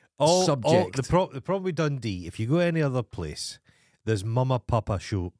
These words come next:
Speaker 1: shops.
Speaker 2: Yeah.
Speaker 1: There's single trade, there's businesses. Dundee doesn't have that. All Dundee had was the big operators, and they all fucking moved, and nobody's taken over.
Speaker 2: And it's just empty now and depressing. Now,
Speaker 1: The pound shops are closing.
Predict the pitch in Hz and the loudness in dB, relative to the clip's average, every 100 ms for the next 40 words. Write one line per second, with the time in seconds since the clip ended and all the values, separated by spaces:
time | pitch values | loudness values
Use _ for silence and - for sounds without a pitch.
0 | _ - - 95 76 - - - _ 120 | _ -16 -6 -6 -6 -12 -14 -14 _ 0
1 | 98 85 98 - - 135 131 110 - 120 | 0 0 -4 -4 -4 -4 -4 -6 -4 -4
2 | 104 104 - 117 92 101 82 85 80 - | -2 -6 -4 -4 -4 -6 -8 -10 -12 -16
3 | _ _ - 131 143 147 139 127 117 113 | _ _ -4 -2 0 0 0 0 0 -2
4 | 98 95 - 127 147 160 143 127 113 104 | -2 -6 -2 -2 0 -2 -2 -2 -2 -4
5 | 98 87 95 135 139 123 98 101 90 82 | -8 -10 -6 -4 0 0 0 -4 -4 -6
6 | 82 - _ _ _ 107 110 131 135 123 | -10 -14 _ _ _ -8 0 2 2 0
7 | - 110 - 90 95 90 - 98 104 90 | -4 -6 -6 -4 -4 -4 -6 -4 -4 -4
8 | 92 - 95 87 - 92 107 120 117 - | -6 -6 -8 -6 -8 -6 0 0 0 -2
9 | 120 113 - - - 98 104 - 90 87 | -2 -2 -4 -14 -2 -2 0 -2 -2 -2
10 | 87 90 - 95 98 - 76 87 95 98 | -4 -8 -8 -6 -6 -6 -8 -2 0 2
11 | 82 - _ _ _ _ _ _ _ _ | 0 -6 _ _ _ _ _ _ _ _
12 | - - 135 139 139 131 147 156 147 123 | -20 -16 -10 0 2 6 6 4 0 -2
13 | 107 98 90 - 98 90 76 | -4 -6 -14 -10 -4 -4 -4